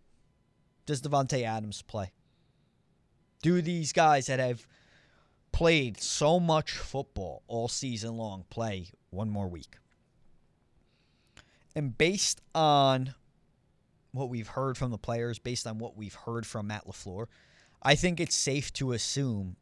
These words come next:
that they will play in some capacity. A-, and I think they should play. And I think that's the, the right move, and I think it's the important move.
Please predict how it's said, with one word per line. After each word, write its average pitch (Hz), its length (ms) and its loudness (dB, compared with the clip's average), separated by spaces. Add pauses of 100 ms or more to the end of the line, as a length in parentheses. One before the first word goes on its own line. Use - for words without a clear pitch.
(160)
that 110 160 -4
they 107 100 -4
will 101 200 -4
play 98 280 -8
in 92 80 -8
some 87 200 -10
capacity. - 560 -16 (220)
A-, 143 60 -6
and 202 220 2
I 202 80 8
think 180 220 2
they 143 100 2
should - 240 -6
play. - 120 -14 (380)
And 135 100 0
I 156 100 6
think 165 540 -2 (480)
that's 135 340 2
the, 127 380 -4
the 127 140 -6
right 147 280 2
move, 160 320 2
and 139 100 0
I 127 80 -2
think 127 220 -6
it's - 160 -6
the 113 80 -6
important 98 420 -8
move. 64 240 -20